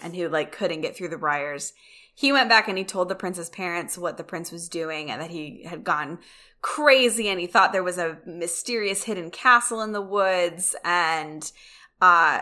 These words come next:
he's become obsessed with this imaginary princess, and the king and queen get really worried about him, and they're like, "This nonsense has to stop. We're putting you on house arrest.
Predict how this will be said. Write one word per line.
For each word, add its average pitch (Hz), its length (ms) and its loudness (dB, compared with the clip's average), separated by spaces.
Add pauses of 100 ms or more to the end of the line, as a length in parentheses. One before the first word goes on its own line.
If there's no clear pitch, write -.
he's 185 260 -6
become 185 360 -6
obsessed 196 500 0
with 185 100 -8
this 170 160 -8
imaginary 156 520 -4
princess, 214 600 -2
and - 140 -12
the - 60 -12
king 185 220 -8
and 165 120 -10
queen 180 200 -6
get 165 140 -8
really 156 200 -4
worried 196 420 -2
about 160 300 4
him, 151 360 -2
and 156 140 -6
they're 147 100 -6
like, 135 360 -4 (140)
"This - 460 -2
nonsense 151 480 0
has 131 260 -4
to - 60 -12
stop. 139 500 0 (440)
We're 190 160 -4
putting 160 300 -2
you 160 180 -8
on 120 100 -6
house 151 320 0
arrest. 151 600 0